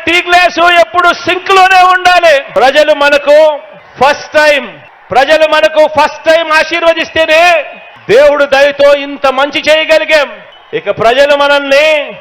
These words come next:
సెకండ్ టైము, థర్డ్ టైము, ఫోర్త్ టైము ఆశీర్వదిస్తే ఇక ఎంత మంచి జరుగుతుంది అని చెప్పి ప్రతి ఇంటికి వెళ్ళి చెప్పండి. జగన్ మంచి చేయలేదని అనుకుంటే నిజంగా నువ్వు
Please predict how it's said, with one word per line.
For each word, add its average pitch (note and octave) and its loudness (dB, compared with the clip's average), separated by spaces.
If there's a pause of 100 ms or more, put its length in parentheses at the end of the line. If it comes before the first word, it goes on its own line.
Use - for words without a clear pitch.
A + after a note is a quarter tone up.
(440)
సెకండ్ D4 -2
టైము, D4+ 2 (240)
థర్డ్ D4+ 0
టైము, D#4 2 (140)
ఫోర్త్ D#4+ 2
టైము E4 2 (120)
ఆశీర్వదిస్తే F4 0 (960)
ఇక - -2 (180)
ఎంత F4 -2 (140)
మంచి G4 0
జరుగుతుంది F#4+ 0 (100)
అని F4+ -2
చెప్పి F4 0 (120)
ప్రతి F4 0 (100)
ఇంటికి G4 -2 (100)
వెళ్ళి F4 0 (220)
చెప్పండి. E4+ 0 (420)
జగన్ D#4+ 2
మంచి D#4+ -4 (100)
చేయలేదని E4+ 0
అనుకుంటే F4 0 (440)
నిజంగా E4 -2
నువ్వు E4 2